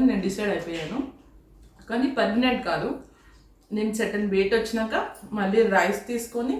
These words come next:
ఫుడ్ మెయింటెనెన్స్ చేయాలనుకుంటున్నాను. ఎందుకంటే నా, ఇప్పుడు నా ఏజ్ ఓవర్ వెయిట్ ఉండిపోయాను నేను.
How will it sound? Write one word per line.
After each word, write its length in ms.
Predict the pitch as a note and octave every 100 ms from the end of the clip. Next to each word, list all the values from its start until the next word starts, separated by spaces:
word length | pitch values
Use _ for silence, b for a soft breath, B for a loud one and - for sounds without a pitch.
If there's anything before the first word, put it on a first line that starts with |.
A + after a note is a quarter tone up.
| -
ఫుడ్ 180 | D4 A3+
మెయింటెనెన్స్ 460 | F#3+ F#3 F3+ G3+ - G#3+
చేయాలనుకుంటున్నాను. 840 | G3 F3+ F3 - F3 F3 E3 G#3+ C4+ - b b b b _ _ - _
ఎందుకంటే 580 | G3 G3+ C4 C4 B3 B3 B3 A#3+ A3 - G#3 G#3
నా, 120 | A3+ A#3 A#3 A#3 -
ఇప్పుడు 220 | G3 B3 B3
నా 80 | A#3 A3 A#3
ఏజ్ 180 | A3+ C#4+ G3+
ఓవర్ 200 | G3+ A#3
వెయిట్ 180 | B3+ A#3+
ఉండిపోయాను 420 | G#3 G3 F#3+ E3 E3
నేను. 160 | D#3+